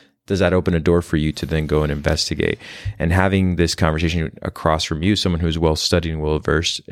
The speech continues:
in, you know, the way I see it, at least, um, with, with the, the significance of what these represent, has helped me not only understand more about what is happening to our hero or I,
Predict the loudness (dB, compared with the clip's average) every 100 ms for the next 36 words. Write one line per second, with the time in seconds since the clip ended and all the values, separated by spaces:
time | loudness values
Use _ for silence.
0 | -8 -4 -4 -6 -4 0 0 -2 -2 0
1 | 2 2 2 0 0 0 0 -2 -18 -20
2 | _ 0 2 2 0 -2 -4 -2 0 -2
3 | -4 -10 -14 _ -2 -2 0 0 2 0
4 | -2 -4 -4 0 0 0 0 0 0 -2
5 | -2 -2 -2 -2 0 0 2 2 2 0
6 | -8 -20 -2 0 2 0 0 -2 0 0
7 | 0 -2 -2 -6 -4 -2 0 0 2 2
8 | 2 2 2 2 -2 -2 -4 -2 -2 0
9 | 0 -4 -2 0 0 2 2 2 0 0
10 | -2 0 0 -2